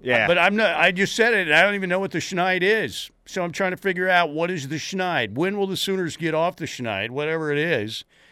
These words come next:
Speaker 2: and get that first commitment? And if you were a betting man, again, who would you say it would be right now?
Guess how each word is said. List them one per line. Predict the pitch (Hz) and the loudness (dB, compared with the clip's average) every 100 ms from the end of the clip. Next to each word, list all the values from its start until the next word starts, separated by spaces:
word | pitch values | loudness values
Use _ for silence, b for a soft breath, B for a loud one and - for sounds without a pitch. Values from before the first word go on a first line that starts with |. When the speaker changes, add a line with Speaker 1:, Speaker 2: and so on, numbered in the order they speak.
| b b - | b b -6
Speaker 2:
and | 135 131 131 123 | -2 0 0 -2
get | 147 | -4
that | 147 135 | 0 -2
first | 139 135 - | -2 -6 -6
commitment? | 131 139 139 143 | -4 -4 -2 -6
And | 135 131 131 131 | -4 -4 -4 -4
if | 123 | -8
you | 139 135 | -8 -6
were | 135 | -6
a | |
betting | 110 135 139 | -2 -2 -2
man, | 135 135 131 | -4 -4 -6
again, | 113 123 107 | -6 -8 -6
who | 143 | -6
would | 135 104 | -6 -8
you | 113 | -10
say | 131 113 | -6 -6
it | |
would | 104 95 | -8 -10
be | 98 | -10
right | 92 87 | -8 -10
now? | 82 - - | -14 -16 -20